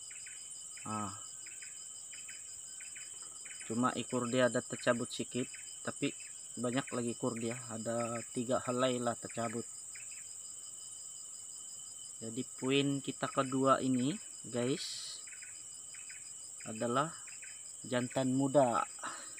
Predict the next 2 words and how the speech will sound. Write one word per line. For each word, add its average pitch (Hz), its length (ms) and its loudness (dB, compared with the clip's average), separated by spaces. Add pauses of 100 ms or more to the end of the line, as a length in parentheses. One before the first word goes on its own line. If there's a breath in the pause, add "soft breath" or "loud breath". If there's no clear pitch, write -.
(760)
rintik. 131 400 2 (960)
Hmm. 202 160 -6